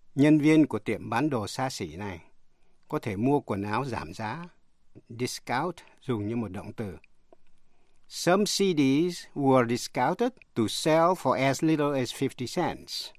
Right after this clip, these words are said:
Vài đĩa nhạc thu gọn được giảm giá chỉ còn năm mươi xu. Tiếp sau đây là danh từ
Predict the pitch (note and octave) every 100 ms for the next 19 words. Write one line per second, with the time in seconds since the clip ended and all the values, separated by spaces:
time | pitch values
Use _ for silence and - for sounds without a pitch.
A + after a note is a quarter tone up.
0 | _ - - _ _ - - - - C3
1 | A#2+ G#2+ G2+ B2 D#3 A2+ - D#3 C3+ A#2+
2 | F2+ - - - - - A2+ G2+ G#2 F2+
3 | E2 G2+ A2+ E3+ G3 _ _ - - E2+
4 | - F#2+ F#2 A#2 B2 A#2 - B2 G2+ -
5 | - _ _ - F#3+ - D#3 D3+ D3 C3+
6 | A2 G2 C3+ C3 A2